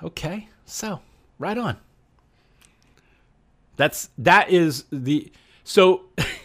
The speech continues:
that, that, that's what it's like having a conversation with, uh, with, with Suntan Man. Now, the other guy, Panama Jack,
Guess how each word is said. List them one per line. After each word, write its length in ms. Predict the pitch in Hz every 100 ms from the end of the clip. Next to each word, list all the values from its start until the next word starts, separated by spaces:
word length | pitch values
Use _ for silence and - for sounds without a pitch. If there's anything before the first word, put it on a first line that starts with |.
| - - _ _ _ _ _ - - - -
that, 200 | - 202
that, 280 | 214 226 -
that's 240 | 175 214 226
what 120 | 208
it's 120 | 180
like 180 | 185 170
having 220 | 151 143
a 60 | 156
conversation 580 | 139 135 - 220 175
with, 220 | 123 113 139
uh, 220 | 113 110
with, 260 | 123 120 - -
with 280 | 131 143 127
Suntan 480 | 247 254 175 120
Man. 220 | 98 - - _ - -
Now, 260 | 180 196
the 200 | 170 170
other 260 | 180 262 294
guy, 220 | 156 127
Panama 440 | - 220 226 180 151
Jack, 520 | 127 302 262 -